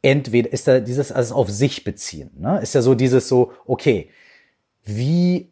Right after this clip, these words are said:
komm ich mit meiner, ähm, Arbeitssituation klar? Wie komm ich mit meiner Situation, wenn ich jetzt zu Hause bleiben muss, klar? Ähm, wie komm ich mit der Situation klar, jetzt in meiner Familie zu sein?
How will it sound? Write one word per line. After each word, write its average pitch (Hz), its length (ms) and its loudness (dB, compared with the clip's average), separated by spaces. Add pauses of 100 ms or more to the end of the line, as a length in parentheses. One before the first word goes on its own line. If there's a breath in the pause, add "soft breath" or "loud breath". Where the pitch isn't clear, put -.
komm 139 320 0
ich - 320 0
mit 127 200 0
meiner, 120 640 2
ähm, 110 520 -2
Arbeitssituation 101 1000 -2
klar? - 320 -18 (320 soft breath)
Wie 147 160 0
komm 160 320 2
ich 165 240 0
mit 143 200 -2
meiner 127 300 0
Situation, 123 480 0
wenn 117 120 0
ich 113 60 -8
jetzt - 200 -6
zu 120 140 -2
Hause 104 260 2
bleiben 80 300 -6
muss, 78 220 -14
klar? - 300 -18 (480 soft breath)
Ähm, 113 340 2
wie 160 140 0
komm 156 280 0
ich 170 220 0
mit 147 120 -2
der 139 100 2
Situation 131 520 -2
klar, 113 180 2
jetzt 113 160 0
in 120 60 -2
meiner 113 200 -2
Familie 117 240 -2
zu 101 120 -14
sein? 90 160 -6